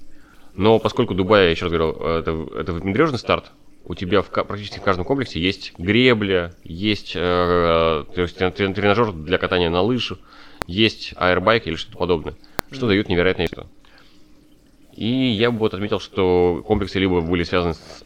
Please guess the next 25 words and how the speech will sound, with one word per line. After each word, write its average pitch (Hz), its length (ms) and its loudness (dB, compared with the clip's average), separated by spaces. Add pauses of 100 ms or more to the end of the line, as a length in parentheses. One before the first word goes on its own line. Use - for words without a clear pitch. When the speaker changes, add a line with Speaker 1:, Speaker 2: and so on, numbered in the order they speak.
(140)
Speaker 1:
со 90 420 -2 (200)
снарядом, 92 500 0 (100)
либо 104 240 -4
были 92 200 2
связаны 92 380 0
со - 120 -10
штангой. 78 320 0
Комплексов 87 440 -8
с, - 140 -16
с, 82 160 -12
с 87 160 -14
собственным 95 300 -4
весом 95 180 -2
практически - 420 -10
не 82 180 0
было, 71 260 -6 (580)
что 110 120 0
не 95 100 4
дало 98 360 2 (120)
преимущества 82 420 -2
лёгким 80 280 -2
атлетам. - 280 -8 (300)
Speaker 2:
Ну, 180 100 -18
это 139 140 -18
х-, - 140 -20